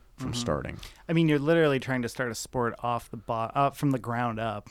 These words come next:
Speaker 1: Right. And so some of the people at Salmon Creek Indoor wanted to have this, have futsal be a way for kids in the winter
Speaker 2: Mm-hmm.
Speaker 1: to play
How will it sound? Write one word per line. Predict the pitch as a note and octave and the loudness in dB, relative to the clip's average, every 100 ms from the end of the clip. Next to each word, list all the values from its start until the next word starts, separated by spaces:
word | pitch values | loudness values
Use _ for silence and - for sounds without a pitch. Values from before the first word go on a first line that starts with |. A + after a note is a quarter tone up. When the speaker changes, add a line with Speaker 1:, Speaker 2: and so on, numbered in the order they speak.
| - | -4
Speaker 1:
Right. | F2+ D2+ - - - | -2 -2 -4 -12 -6
And | F#2+ F#2+ | -2 2
so | F#2+ F#2+ F#2+ - - - - - - - - - | 4 6 4 2 -18 -20 -20 -20 -20 -20 -20 -14
some | - C3+ | -2 2
of | B2+ | 4
the | A2+ | 6
people | A#2+ A2 A2 - | 4 4 2 2
at | G#2 | 0
Salmon | - A2+ G#2+ | 4 4 4
Creek | G2 G#2 E2+ | 4 0 2
Indoor | G2 F#2+ F#2+ F#2+ - - - - - - - _ - | 0 2 4 4 0 -8 -20 -20 -20 -20 -20 _ 0
wanted | A2 G#2 G2+ G#2 G2 G2+ | 6 6 6 4 2 2
to | - G2+ G2 F#2 F#2 F#2 F#2 - - - _ _ _ _ - _ - - - - - | 0 4 6 6 4 2 -2 -10 -20 -20 _ _ _ _ -20 _ -20 -20 -20 -16 0
have | C3 C3+ A#2 | 4 6 6
this, | A2+ - - - | 4 4 -2 -2
have | A#2+ B2 - | 4 4 4
futsal | B2+ - A2 G2 | 0 4 2 4
be | G#2+ G#2 G#2 | 4 6 6
a | - | 6
way | G2 G2+ | 6 6
for | - F2 | 4 -2
kids | - G#2 F#2+ | 4 4 4
in | G2 | 0
the | F2+ | 2
winter | F2 G#2 A2+ F2+ D#2 F#2 - - - - | 2 2 4 4 2 0 -8 -20 -8 0
Speaker 2:
Mm-hmm. | C#3+ | 2
Speaker 1:
to | C#3 | 4
play | C3 - A2+ G#2 G2 F#2+ | 2 4 6 6 6 4